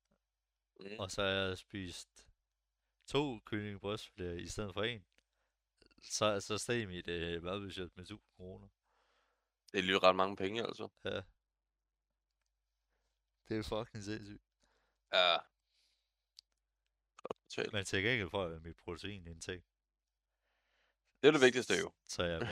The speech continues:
Speaker 2: maintainer.
Speaker 1: Ja, ja.
Speaker 2: Gaining, jo.
Speaker 1: Gain-,
Speaker 2: Men, øh,
Speaker 1: gaining the faming.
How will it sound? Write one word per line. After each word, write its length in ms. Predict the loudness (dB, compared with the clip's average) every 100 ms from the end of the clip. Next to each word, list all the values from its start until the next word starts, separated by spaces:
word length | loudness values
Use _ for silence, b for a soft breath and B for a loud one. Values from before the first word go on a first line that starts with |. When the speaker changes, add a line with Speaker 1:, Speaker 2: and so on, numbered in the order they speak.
| 2
Speaker 2:
maintainer. 460 | 2 0 -6 -14 -18 _ _ _ _ _ _ _ _ _ _ _ _ _ _ _ _ _ _ _ _ _ _ _ -4
Speaker 1:
Ja, 60 |
ja. 80 | 2
Speaker 2:
Gaining, 560 | 4 6 6 4 0 -6 -18
jo. 60 | -20 _ _ _ _ _ _ _ _ _ _ _ _ 6
Speaker 1:
Gain-, 180 | 8 4
Speaker 2:
Men, 80 | -4
øh, 60 | -10 b b _ _
Speaker 1:
gaining 440 | 8 8 6 2
the 80 | -2
faming. 600 | 4 6 6 2 -4 -6